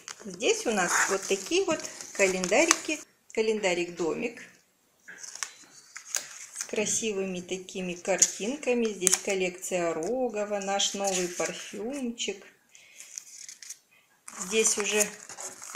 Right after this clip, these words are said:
нет, хотела сказать, с Еленой Темниковой. Это ещё не Елена Темникова.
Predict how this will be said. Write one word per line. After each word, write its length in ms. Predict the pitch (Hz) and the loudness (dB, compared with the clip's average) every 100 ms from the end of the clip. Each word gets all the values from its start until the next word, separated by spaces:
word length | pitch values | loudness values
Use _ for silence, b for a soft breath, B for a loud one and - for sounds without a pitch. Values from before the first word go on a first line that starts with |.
| - - - - _ _ _ | -12 -14 -18 -20 _ _ _
нет, 160 | 202 190 | -8 -8
хотела 260 | - 180 | -8 -6
сказать, 300 | 175 - 180 | -4 -4 -4
с 80 | - | -2
Еленой 300 | 190 190 190 | -2 0 0
Темниковой. 580 | 190 247 269 269 254 247 | 0 -2 -2 -4 0 2
Это 260 | - 190 220 | 2 0 0
ещё 300 | 214 - 226 | 0 2 4
не 180 | 226 | 4
Елена 320 | 220 170 160 156 | 4 2 0 -2
Темникова. 760 | - 160 160 160 165 156 | -2 -2 -4 -6 -6 -6